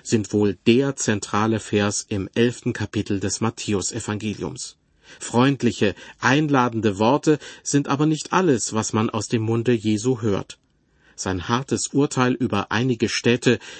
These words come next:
in denen man ihn nicht anerkennen wollte, wird manchen Zuhörer erschreckt haben. In der nächsten Sendung werden Sie erfahren, wie sich der Konflikt mit den Pharisäern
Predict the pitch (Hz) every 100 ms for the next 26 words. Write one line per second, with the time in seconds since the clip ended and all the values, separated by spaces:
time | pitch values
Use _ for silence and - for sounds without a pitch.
0 | - 123 117 160 165 139 131 - 135 135
1 | 120 - - 123 120 - 107 107 101 107
2 | 107 107 - - _ - 104 - 95 95
3 | 131 131 110 - 107 98 101 101 101 -
4 | 120 - 104 - 110 95 - 127 _ _
5 | _ _ _ _ _ _ - - - -
6 | - 143 160 208 - 175 127 151 190 170
7 | 147 156 143 110 - 104 101 127 151 -
8 | 131 123 120 110 - 104 - 98 - 117
9 | - - 110 113 107 - 95 104 98 120
10 | 151 147